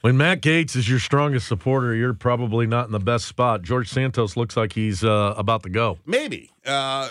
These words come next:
Speaker 2: we're hoping to visit with Scott McFarland from C B S News, uh, next hour about this vote. I think it's gonna be interesting because they've never expelled somebody who wasn't convicted or at least indicted of a crime. And, um,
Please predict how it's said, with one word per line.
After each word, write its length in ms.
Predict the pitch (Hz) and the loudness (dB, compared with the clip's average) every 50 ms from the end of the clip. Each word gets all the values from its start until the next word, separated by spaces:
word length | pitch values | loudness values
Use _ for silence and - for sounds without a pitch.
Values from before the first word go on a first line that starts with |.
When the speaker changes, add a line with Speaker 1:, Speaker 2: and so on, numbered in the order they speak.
| 110 | -8
Speaker 2:
we're 300 | 131 139 143 139 135 123 | -6 -6 -6 -6 -6 -10
hoping 420 | 107 117 117 151 208 202 226 185 139 | -8 -4 -2 -2 -2 -2 -4 -6 -6
to 80 | 120 | -4
visit 240 | 110 127 120 104 120 | -4 -4 -4 -4 -6
with 120 | 104 92 | -8 -8
Scott 260 | - - 139 123 107 - | -4 -2 -2 -2 -2 -4
McFarland 540 | 110 92 - - 117 113 120 120 107 90 | -12 -10 -4 -2 -2 0 0 -2 -4 -6
from 140 | 78 - 87 | -10 -12 -12
C 160 | 82 - - | -12 -10 -8
B 160 | 110 95 98 98 | -8 -6 -6 -8
S 220 | 92 85 - - | -8 -10 -12 -12
News, 480 | 101 107 110 107 101 101 95 87 76 92 | -10 -10 -8 -8 -8 -8 -10 -12 -12 -10
uh, 140 | 92 87 | -8 -8
next 300 | 85 85 85 80 - - | -8 -10 -14 -16 -14 -10
hour 520 | 107 95 92 92 92 90 87 85 82 76 - | -6 -6 -4 -4 -4 -6 -6 -8 -10 -12 -14
about 340 | 87 85 85 85 98 98 - | -12 -8 -8 -6 -6 -8 -8
this 220 | 95 90 - - | -12 -14 -14 -14
vote. 340 | - 82 69 62 69 - _ _ _ _ _ _ _ _ | -16 -16 -18 -16 -18 -18 _ _ _ _ _ _ _ _
I 80 | - 156 | -2 -2
think 100 | 226 262 | -2 -2
it's 100 | 233 - | -4 -4
gonna 140 | - 185 151 | -4 -4 -2
be 160 | 123 123 110 | -2 -4 -4
interesting 460 | 127 139 - 127 110 - 95 87 87 | -4 -6 -8 -10 -12 -12 -12 -14 -14
because 420 | 92 87 - 110 104 101 95 - _ _ _ _ _ _ _ _ _ _ _ _ - | -14 -12 -8 -8 -6 -6 -8 -12 _ _ _ _ _ _ _ _ _ _ _ _ -4
they've 200 | 131 147 147 139 | -2 -2 -2 -2
never 380 | 135 139 139 139 139 175 180 156 | -2 -2 -2 0 0 0 -2 -2
expelled 400 | 120 - - - 120 113 107 - | -4 -6 -4 -4 -4 -4 -4 -6
somebody 640 | - 117 110 110 104 104 104 104 104 107 101 - | -6 -4 -2 -2 -2 -2 -2 -4 -4 -6 -6 -6
who 120 | 107 117 | -6 -6
wasn't 520 | 117 104 98 101 101 101 90 110 110 92 _ _ _ | -6 -4 -4 -4 -4 -4 -4 -6 -8 -8 _ _ _
convicted 760 | - 110 107 101 92 85 78 104 - _ - 101 101 98 98 | -10 -8 -8 -8 -8 -8 -8 -10 -10 _ -10 -8 -8 -6 -6
or 140 | 101 95 | -6 -6
at 80 | 95 82 | -6 -6
least 260 | 98 110 104 - - | -6 -6 -6 -6 -8
indicted 600 | 101 87 87 80 80 67 80 87 92 95 101 104 - | -10 -10 -10 -10 -8 -8 -8 -6 -6 -6 -8 -8 -10
of 200 | - - 90 82 | -12 -14 -14 -14
a 40 | 82 | -16
crime. 600 | _ - - 95 73 60 - - - - 101 - _ _ _ - | _ -14 -12 -10 -10 -12 -14 -18 -20 -20 -20 -20 _ _ _ -14
And, 560 | 98 98 95 92 90 87 90 90 90 85 62 | -12 -8 -6 -4 -4 -4 -4 -4 -6 -8 -8
um, 440 | 87 92 85 85 85 85 82 82 | -6 -4 -4 -2 -4 -4 -6 -8